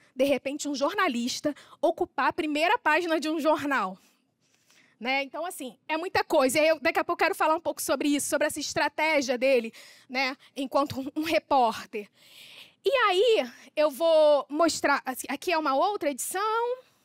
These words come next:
Eu fiz assim, eu dei um zoom pra vocês observarem.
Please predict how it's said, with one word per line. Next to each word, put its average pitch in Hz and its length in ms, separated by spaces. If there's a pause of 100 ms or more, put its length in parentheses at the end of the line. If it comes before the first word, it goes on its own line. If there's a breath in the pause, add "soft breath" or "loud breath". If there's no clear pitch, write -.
(640 soft breath)
Eu 330 120
fiz 415 420
assim, 349 320
eu 302 80
dei 311 200
um 294 100
zoom 381 240
pra 302 140
vocês 320 380
observarem. 285 840